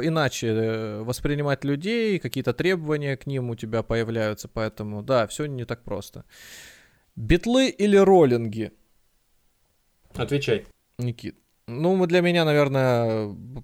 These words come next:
Speaker 1: роллинги, хо-, ну, если просто это брать к направлению музыки, то есть какой-нибудь классический рок, да, я скорее буду слушать его, чем, э, Битлз.
Speaker 2: Э, в этом смысле я говнарь, что <laughs> называется. Я,
Speaker 1: А.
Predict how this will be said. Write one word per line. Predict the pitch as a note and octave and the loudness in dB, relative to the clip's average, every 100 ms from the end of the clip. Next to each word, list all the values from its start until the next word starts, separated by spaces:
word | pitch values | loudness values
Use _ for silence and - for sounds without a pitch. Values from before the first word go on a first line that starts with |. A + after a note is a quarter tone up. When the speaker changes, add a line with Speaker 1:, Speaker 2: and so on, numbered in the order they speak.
| - | -2
Speaker 1:
роллинги, | B2 E3 F#3 D3 A2+ A2+ | 4 4 4 0 -2 -4
хо-, | - | -8
ну, | A#2+ D#3+ | -6 -2
если | D3+ D3+ D3+ | 0 0 0
просто | C#3+ C#3 - | 0 0 0
это | A#2+ A2 | -2 0
брать | B2+ B2+ - - - | 2 2 0 -12 -12
к | - A2+ A2+ | -4 -4 -2
направлению | A#2+ C3 C3+ C#3 C3+ | 0 2 2 2 0
музыки, | F3 E3 C#3 A#2+ | 0 -2 -4 -6
то | G#2+ | -6
есть | - | -6
какой-нибудь | - - C3 A#2 | -8 -2 -2 0
классический | C3 C#3 D#3 - - | 0 0 -2 -4 0
рок, | C3+ F3 B2+ | 2 2 2
да, | A#2 | 0
я | A2 | 0
скорее | G#2+ A#2 A#2+ | 0 0 0
буду | A#2 A#2 | -2 -4
слушать | B2 A#2 A2+ | -6 -8 -6
его, | A#2+ C#3 | -4 -6
чем, | - G#2+ G#2 G#2 G#2 G2+ G2+ G2+ G2 G2 G2 G2+ | -6 -6 -6 -6 -8 -8 -8 -10 -10 -10 -12 -12
э, | |
Битлз. | G#2 F#2+ - - - _ _ _ - | -12 -14 -14 -18 -20 _ _ _ -6
Speaker 2:
Э, | B2 B2 A#2 | -4 -2 0
в | D3+ | 2
этом | F3 - | 2 2
смысле | E3 F3 C#3 | 0 2 4
я | D3+ | 4
говнарь, | C#3 C3 B2+ C#3 A#2+ | 6 4 6 4 4
что | G#2+ C3 | 2 2
<laughs> | |
называется. | C3 D#3+ - G#3+ - E3 - - E3+ | 6 6 6 4 4 2 2 4 4
Я, | C#3+ G#3 G3+ | 6 4 6
Speaker 1:
А. | C#3 C3+ C3 A#2+ | 6 6 6 4